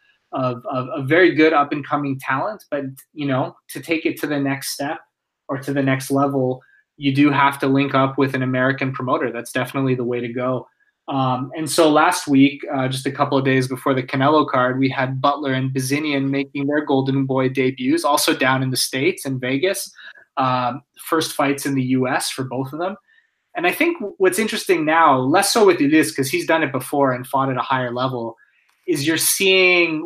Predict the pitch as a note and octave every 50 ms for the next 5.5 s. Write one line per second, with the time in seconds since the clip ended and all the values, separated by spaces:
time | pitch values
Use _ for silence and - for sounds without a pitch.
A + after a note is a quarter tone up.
0 | F3 D#3+ D3 D3+ C#3+ B2+ D3+ D3+ D3+ C#3+ - C#3+ C#3 C3+ C3+ C3 C3 C3 C3+ -
1 | D#3 C#3+ C#3 C3+ - - C#3+ C#3 C3+ C#3+ C3+ C3 C3+ - D3 C#3 C3+ C3 C3 A#2+
2 | A#2+ B2+ B2+ B2 A#2 G#2+ G#2+ A2 A2+ A#2+ B2+ D3+ F3 F3 - C#3 C3+ C3 C3+ C3
3 | - C#3 C3 C3 C3+ C3 C3 C3 B2+ B2 B2+ B2+ - - _ _ C3+ C3+ C3+ D3+
4 | C#3+ C#3 - D#3 D3+ D3+ D3 C#3+ C3 C3 C3 C3 - C#3 C3 C3 C3 C3 C3 C3+
5 | C3+ - D3 C#3 C#3 D3 D#3+ E3 -